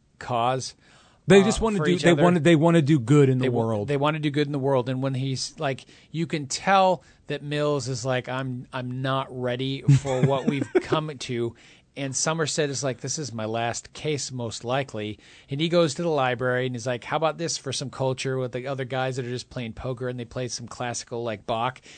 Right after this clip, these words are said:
Speaker 1: And he's going through and starting to pull everything
Speaker 2: On the Seven Deadly
Speaker 1: on, on the
Speaker 2: Sins.
Speaker 1: Seven Deadly Sins and all of these classical, uh, writers.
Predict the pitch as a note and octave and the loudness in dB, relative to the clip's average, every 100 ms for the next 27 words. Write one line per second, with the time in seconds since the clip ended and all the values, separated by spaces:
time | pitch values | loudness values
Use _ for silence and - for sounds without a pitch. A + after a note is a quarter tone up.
0 | - D3+ C#3+ D#3+ D#3+ D3+ C3+ C#3 D3 D3 | -12 -8 -6 -6 -6 -8 -10 -6 -4 -4
1 | C3 B2 - C#3 C3+ B2 - B2+ A#2+ A#2 | -4 -6 -6 -6 -4 -8 -8 -6 -6 -6
2 | _ _ A3+ G#3+ G3+ E3 D#3 C3+ - B2 | _ _ 0 2 2 2 0 0 -4 -4
3 | A2 G#2 G2+ G#2+ A#2 - B2+ A#2 A#2 D3+ | -4 -6 -6 -2 -2 2 2 2 2 2
4 | D#3 - F3 - F3 D#3+ D#3 D3 D3 - | 2 2 0 2 2 2 0 -4 -6 -6
5 | D#3 D3 C#3 B2+ C#3 C3+ C3 - - C#3+ | -8 -6 -6 -2 -2 -2 -4 -6 -2 0
6 | C3+ D3+ C3+ C3 A#2+ B2 D#3 - C#3+ A#2+ | 0 -4 -2 -2 -2 -6 -12 -10 -4 -2
7 | A2 C3 D#3+ C3+ A#2+ A#2+ | 0 2 4 2 -2 -4